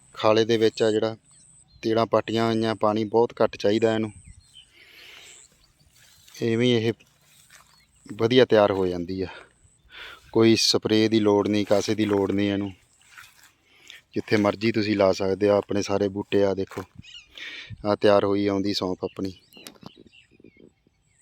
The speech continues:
ਇਹਨੂੰ ਵੀ ਇਸੇ ਤਰ੍ਹਾਂ ਵੱਢ ਲਾਂਗੇ ਜਿਵੇਂ ਆਪਾਂ ਇੱਥੋਂ ਆ ਅੱਗੇ ਪਹਿਲਾਂ ਵੱਢੀਆਂ ਹੋਈਆਂ ਆਵੇ। ਔਰ ਉਸ ਤੋਂ ਬਾਅਦ ਇਹਨੂੰ ਆਪਾਂ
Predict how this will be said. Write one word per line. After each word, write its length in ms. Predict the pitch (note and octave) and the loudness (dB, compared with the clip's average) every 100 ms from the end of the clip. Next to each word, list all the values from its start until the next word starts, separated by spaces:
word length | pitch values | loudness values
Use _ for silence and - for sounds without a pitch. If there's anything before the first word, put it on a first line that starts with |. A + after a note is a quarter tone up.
| _ _ _ _ _ - - _ - - - - | _ _ _ _ _ -20 -20 _ -20 -14 -10 -4
ਇਹਨੂੰ 220 | A2 A#2+ | 0 4
ਵੀ 100 | A#2+ | 6
ਇਸੇ 200 | A2+ - | 4 4
ਤਰ੍ਹਾਂ 180 | A2 A2+ | 2 4
ਵੱਢ 180 | G#2 A2 | 4 2
ਲਾਂਗੇ 260 | A#2 A2+ A2+ | 2 2 2
ਜਿਵੇਂ 240 | G#2 G#2 | 0 0
ਆਪਾਂ 220 | G2+ - G2+ | -2 0 -2
ਇੱਥੋਂ 280 | - A2+ G2+ | 0 0 2
ਆ 80 | G2 - - | 0 -6 -12
ਅੱਗੇ 180 | F#2+ G#2 | -6 -4
ਪਹਿਲਾਂ 320 | G#2 G#2+ G#2 | -2 -2 -2
ਵੱਢੀਆਂ 360 | G2+ G#2+ A#2 G#2 | -4 -4 -4 -2
ਹੋਈਆਂ 300 | G2 G2 G2 | -4 -4 -6
ਆਵੇ। 140 | G2+ G2 _ - _ _ _ _ _ _ _ _ _ _ _ _ _ _ _ _ _ _ _ _ _ _ - - - _ - - - - - A2+ | -8 -16 _ -20 _ _ _ _ _ _ _ _ _ _ _ _ _ _ _ _ _ _ _ _ _ _ -20 -20 -20 _ -20 -20 -20 -18 -12 -4
ਔਰ 40 | |
ਉਸ 140 | G2+ - | -4 -2
ਤੋਂ 140 | G#2+ | 2
ਬਾਅਦ 220 | G2+ G#2+ | 4 4
ਇਹਨੂੰ 160 | G#2 G#2 | 2 0
ਆਪਾਂ 260 | - G#2 | -2 -4